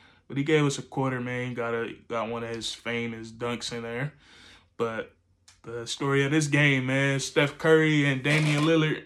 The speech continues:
and Giannis, them guys put on a show. Curry and Lillard pulling from the logo, taking turns doing it, having their own little contest on the <laughs> same team. It was very fun to watch.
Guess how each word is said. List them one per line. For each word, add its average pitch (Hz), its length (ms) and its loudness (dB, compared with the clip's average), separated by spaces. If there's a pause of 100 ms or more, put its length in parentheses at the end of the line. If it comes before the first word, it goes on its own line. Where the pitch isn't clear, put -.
(160)
and 120 400 -4
Giannis, 143 680 0
them 135 140 -8
guys 131 260 0
put 139 140 -4
on 127 120 -2
a 117 60 -6
show. 151 440 2 (440)
Curry 151 460 2
and 123 240 -2
Lillard 151 460 4 (380)
pulling 147 300 2
from 127 220 -6
the 110 80 -8
logo, 147 680 0 (1300)
taking 120 300 -10
turns 151 420 0
doing 151 280 0
it, 151 180 0 (440)
having 127 240 -4
their 123 160 -2
own 147 240 4
little 147 180 2
contest 143 600 -2
on 127 100 -6
the 117 80 -8
<laughs> - 0 -
same 156 480 -2
team. 151 400 0
It 147 100 0
was 117 120 -4
very 135 300 -2
fun 131 280 -6
to 110 140 -10
watch. 131 540 -2